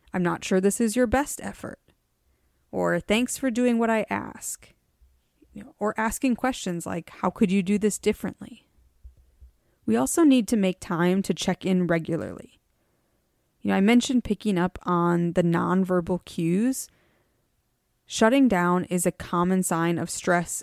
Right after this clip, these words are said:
and distress. It's like the fight or flight response. And sometimes, sure, it can be chalked up to teen attitude, but we try not to ignore it for too long. Checking in means asking questions that require more than a yes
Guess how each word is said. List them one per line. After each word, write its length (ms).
and 200
distress. 680
It's 180
like 200
the 100
fight 400
or 100
flight 580
response. 800
And 160
sometimes, 500
sure, 400
it 120
can 120
be 100
chalked 360
up 160
to 80
teen 420
attitude, 760
but 100
we 80
try 220
not 200
to 120
ignore 320
it 100
for 140
too 240
long. 420
Checking 380
in 220
means 260
asking 380
questions 480
that 100
require 460
more 520
than 160
a 100
yes 360